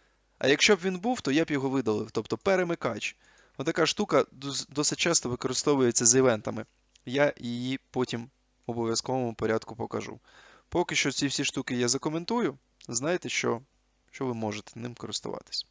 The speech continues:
Ну, відповідно, це більш пріоритетний варіант надання стилів. Тобто, якщо ви звернулись до якогось певного таргету,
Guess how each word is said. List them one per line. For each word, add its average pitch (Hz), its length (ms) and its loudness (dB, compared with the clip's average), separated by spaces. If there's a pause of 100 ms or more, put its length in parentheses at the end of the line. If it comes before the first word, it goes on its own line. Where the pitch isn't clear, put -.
(1400)
Ну, 202 60 6
відповідно, 220 420 6
це 185 220 6 (180)
більш 165 600 -2 (360)
пріоритетний 160 680 2
варіант 147 460 2
надання 131 380 0
стилів. 117 360 4
Тобто, 113 300 0
якщо 117 340 2
ви 127 160 0
звернулись 135 520 0
до 120 100 2
якогось 123 340 0
певного 131 320 -2
таргету, 190 480 0